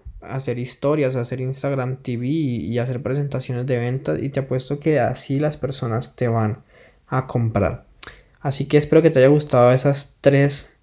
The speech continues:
eh, secretos, podría decirse. De hecho, me encantaría que si te sirvieron, eh, me los deje-, me lo dejes saber, me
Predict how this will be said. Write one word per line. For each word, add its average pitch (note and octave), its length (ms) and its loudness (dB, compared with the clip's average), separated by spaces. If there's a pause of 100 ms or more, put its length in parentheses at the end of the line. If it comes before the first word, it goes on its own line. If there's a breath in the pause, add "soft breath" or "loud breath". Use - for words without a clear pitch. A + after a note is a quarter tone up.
(160)
eh, C3 580 -2 (240)
secretos, C3+ 720 0
podría C3 380 2
decirse. D3 680 -2 (480 loud breath)
De B2+ 240 4
hecho, C#3+ 300 4
me D3 100 4
encantaría C3+ 920 0
que C#3 140 0
si C#3 160 -6
te B2 160 -6
sirvieron, A#2+ 840 2
eh, B2 160 0
me A#2 200 0
los A2 160 2
deje-, A#2 180 2
me B2 80 -2
lo A#2+ 100 2
dejes C3 200 2
saber, G3 320 2
me B2 500 0